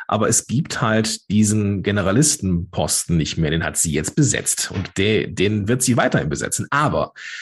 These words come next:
es gibt Subkategorien, Nischen, wenn man so möchte.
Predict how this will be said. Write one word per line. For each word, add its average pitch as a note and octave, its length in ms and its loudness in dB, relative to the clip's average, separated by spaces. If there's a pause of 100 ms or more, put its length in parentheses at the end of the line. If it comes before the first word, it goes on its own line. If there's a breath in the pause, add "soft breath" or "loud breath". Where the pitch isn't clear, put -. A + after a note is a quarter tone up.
(160 loud breath)
es - 320 2
gibt E3+ 340 2
Subkategorien, A#2+ 1400 2
Nischen, D3 520 4
wenn G#2 100 2
man F#2 140 2
so E2 80 0
möchte. D2+ 480 0